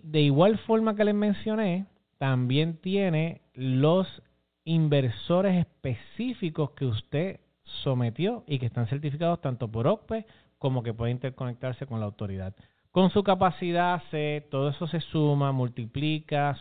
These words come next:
suma, y esa es la cantidad que entonces le da, como estaba mencionando anteriormente, de cuarenta y cinco punto ocho,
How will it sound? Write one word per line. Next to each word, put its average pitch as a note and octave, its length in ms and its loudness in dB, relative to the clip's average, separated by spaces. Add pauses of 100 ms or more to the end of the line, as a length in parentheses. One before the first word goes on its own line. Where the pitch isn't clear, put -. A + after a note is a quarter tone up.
suma, D#3 560 -2
y B2+ 100 -4
esa B2 180 -4
es C#3+ 60 -2
la D3 80 -2
cantidad D3 440 -2
que C#3 60 -8
entonces C3+ 420 -4
le C#3+ 100 -2
da, F3+ 220 -2 (640)
como B2+ 200 2
estaba A#2 340 0
mencionando C3+ 480 -2
anteriormente, D3+ 760 -2 (380)
de A#2+ 160 -2
cuarenta A2 340 0
y F#2+ 40 -6
cinco A2+ 640 0
punto A2 420 -2
ocho, F2+ 340 -12